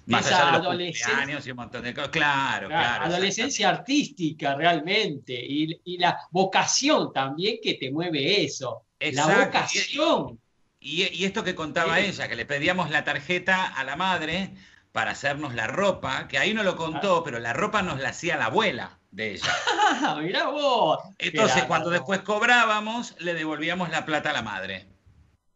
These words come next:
Speaker 2: Claro. Mirá vos. Qué
Speaker 1: Sí,
Speaker 2: genial,
Speaker 1: sí,
Speaker 2: qué genial.
Speaker 1: sí,
Speaker 2: Qué
Speaker 1: sí,
Speaker 2: hermoso recuerdo, porque yo digo, estos son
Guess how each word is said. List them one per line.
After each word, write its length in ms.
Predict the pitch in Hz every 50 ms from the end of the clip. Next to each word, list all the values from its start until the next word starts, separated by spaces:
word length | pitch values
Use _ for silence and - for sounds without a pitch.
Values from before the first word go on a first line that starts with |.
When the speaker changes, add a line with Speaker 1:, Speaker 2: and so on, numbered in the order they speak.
| _ _
Speaker 2:
Claro. 380 | 143 147 160 - 143 - - - _ _ _ _ _ _ _ _ _ -
Mirá 280 | 143 143 151 180 202
vos. 500 | 147 147 170 202 196 175 - - - - - _ _ _ _ _ _ _ _
Qué 120 | - 190 185
Speaker 1:
Sí, 120 | - 156 135
Speaker 2:
genial, 280 | 135 143 147 143 131
Speaker 1:
sí, 40 | 127 - 156
Speaker 2:
qué 40 | 151
genial. 300 | 151 135 131 135 135 131
Speaker 1:
sí, 60 | -
Speaker 2:
Qué 60 | 190
Speaker 1:
sí, 60 | 226 240
Speaker 2:
hermoso 500 | 226 220 269 294 - 233 220 196 - 151
recuerdo, 560 | 165 165 160 - - 226 269 254 220 208 185
porque 180 | 175 170 160 156
yo 80 | 240 247
digo, 320 | 262 262 226 202 - - -
estos 360 | 220 226 226 - - 180 165
son 140 | - 196 202